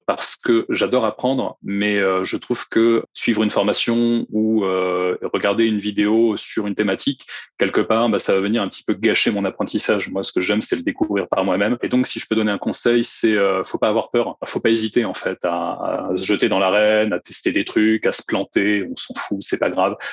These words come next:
C'est comme ça qu'on apprend et, euh, c'est surtout comme ça qu'on retient le mieux les choses.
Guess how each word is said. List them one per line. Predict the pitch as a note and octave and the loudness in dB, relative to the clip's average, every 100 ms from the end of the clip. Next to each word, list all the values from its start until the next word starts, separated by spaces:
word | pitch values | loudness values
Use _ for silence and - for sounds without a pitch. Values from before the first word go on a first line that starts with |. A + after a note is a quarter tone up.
| - | -4
C'est | G#2+ | 0
comme | B2 | 0
ça | - - | 0 0
qu'on | A2+ G#2+ | 0 2
apprend | G2 - G#2+ A2 - - - - | 0 2 0 0 -4 -16 -10 -2
et, | G2 G2 | 0 2
euh, | G2 | 0
c'est | - - A#2+ | -2 -4 -2
surtout | C3 - | 0 -2
comme | C3 A#2 | -2 -2
ça | - C#3 | 0 0
qu'on | G#2+ | 0
retient | G2+ A2+ - C3 C3 - | 0 0 -2 -4 -4 -4
le | G2+ | -2
mieux | G#2 A#2+ B2+ _ - | 2 2 2 _ -4
les | |
choses. | G2 - A#2 G2 | 0 2 2 0